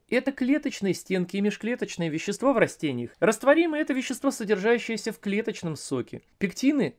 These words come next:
замедляют и подавляют в кишечнике процессы газообразования, то есть гниения,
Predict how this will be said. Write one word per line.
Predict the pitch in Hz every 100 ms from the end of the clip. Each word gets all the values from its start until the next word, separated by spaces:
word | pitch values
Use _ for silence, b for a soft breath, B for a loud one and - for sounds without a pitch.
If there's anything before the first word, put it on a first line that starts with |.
| -
замедляют | 139 247 269 214 202 240 269 254
и |
подавляют | 214 208 196 220 214
в |
кишечнике | 180 196 226 190 185
процессы | - 170 170 226 202
газообразования, | 175 247 202 175 165 151 139 147 202 196
то | 175
есть | 208 151
гниения, | 190 214 196 170 160 147